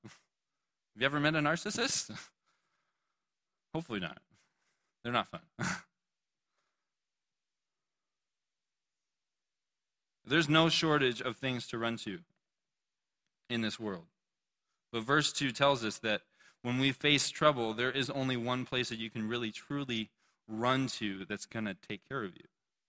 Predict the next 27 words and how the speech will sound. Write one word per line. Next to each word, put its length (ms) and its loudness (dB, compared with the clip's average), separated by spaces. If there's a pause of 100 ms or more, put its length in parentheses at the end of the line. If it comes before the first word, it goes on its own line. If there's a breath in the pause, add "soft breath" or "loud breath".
(480)
There's 140 -4
only 200 4
one 220 6
place 240 2
you 60 0
can 120 2
run 220 4
to 140 -2
that's 180 -2
really 460 2
going 240 -2
to 120 -4
be 360 -4 (320)
truly 640 2 (200)
good 480 -2 (360)
for 240 0
you, 460 -4 (340)
good 340 -2 (180)
to 200 0
you, 540 -2 (300)
and 100 -6
good 200 -4
with 200 -4
you. 100 -10 (3250)
And 80 0
you 120 6
might 300 6